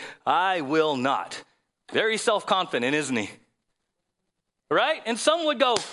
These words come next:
"Yes, Peter, tell him like it is."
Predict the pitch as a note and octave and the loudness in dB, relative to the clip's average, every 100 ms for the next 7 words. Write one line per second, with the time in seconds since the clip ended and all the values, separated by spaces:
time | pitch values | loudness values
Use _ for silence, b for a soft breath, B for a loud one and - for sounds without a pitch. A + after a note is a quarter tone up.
0 | - _ - - - - - - - A#3 | -18 _ -2 -2 -2 -14 -4 -4 -4 0
1 | F3+ F4 F#4 - - - E4 G4 F4+ G#3+ | 4 4 4 0 -8 -2 2 4 4 2
2 | A2 - _ _ _ _ _ - - E4 | -2 -12 _ _ _ _ _ -2 2 4
3 | F#4 F#4 F4+ E4+ E4+ D#4+ F4 D#4+ E3+ - | 4 2 2 2 2 2 4 4 2 -2